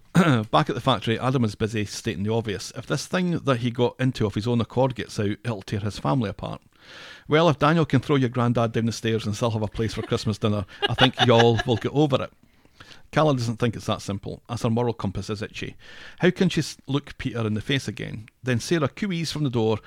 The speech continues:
and Adam slinks into the shadows. Sarah wonders why Carla's sitting in the dark and then tells Carla about Peter. He looked quite drunk. Carla gets ready to go to the hospital when Adam, the clumsy shite that he is, knocks over a squeaky toy in the supply cupboard.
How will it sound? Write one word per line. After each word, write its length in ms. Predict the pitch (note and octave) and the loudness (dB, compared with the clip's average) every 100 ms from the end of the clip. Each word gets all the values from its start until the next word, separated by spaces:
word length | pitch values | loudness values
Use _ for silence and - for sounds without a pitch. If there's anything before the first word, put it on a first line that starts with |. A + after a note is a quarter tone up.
| - | -8
and 140 | - A2+ | -2 0
Adam 240 | A2+ G2+ | 0 -4
slinks 340 | - A2 - | -4 -6 -4
into 140 | G2+ E2+ | -8 -8
the 80 | G#2 | -4
shadows. 520 | B2 C3 F#2 F2 - _ _ _ _ | 0 0 -2 -8 -14 _ _ _ _
Sarah 280 | - C3+ B2+ | -10 -6 -4
wonders 380 | A#2 A#2 G#2+ - | -2 -2 -4 -4
why 120 | G2 | -6
Carla's 400 | - G#2+ G#2 F2+ | -4 -4 -4 -6
sitting 220 | - A2 | -8 -6
in 40 | G#2 | -6
the 80 | G2+ | -2
dark 340 | C#3 B2+ - A2+ | -2 -2 -6 -8
and 140 | A2+ | -4
then 320 | B2 A#2+ A2+ - | -2 -4 -6 -8
tells 260 | A2+ G#2 | -6 -6
Carla 320 | - A2+ G2 F2+ | -6 -4 -4 -6
about 260 | F#2+ - | -10 -10
Peter. 280 | - - G2+ - | -8 -8 -8 -10
He 80 | |
looked 220 | G#2+ - - | -14 -14 -12
quite 240 | F#2 - | -12 -8
drunk. 340 | A2+ A#2+ - - - - - - - - | -6 -6 -6 -18 -20 -20 -20 -20 -20 -2
Carla 260 | B2 B2 | 0 0
gets 280 | A#2 A#2+ - | -2 -6 -2
ready 180 | A#2 A#2 | -2 -2
to 100 | A2+ | -4
go 220 | B2 A2+ | -2 -2
to 160 | - A2 | -4 -6
the 80 | |
hospital 460 | G2+ G#2+ - - G2+ | -4 -6 -8 -10 -8
when 160 | A2 G#2 | -6 -4
Adam, 380 | B2 B2 A2 G#2+ | -2 2 0 0
the 80 | - | -4
clumsy 360 | - C#3+ B2 | -2 0 0
shite 240 | A2+ B2 G#2 | -2 -4 -4
that 100 | G#2 | -6
he 80 | F#2+ | -6
is, 300 | G#2 G2+ - B2+ | -6 -8 -8 -2
knocks 300 | C3+ - B2+ | -2 -2 -4
over 160 | C#3+ | -4
a 40 | G2+ | -8
squeaky 360 | - C#3+ - | -6 -6 -4
toy 220 | - A2 G#2 | -4 -2 0
in 80 | G2+ | -2
the 40 | |
supply 360 | G2 G#2 G2+ F#2+ | -4 -6 -4 -6
cupboard. 340 | - F2+ - | -6 -12 -14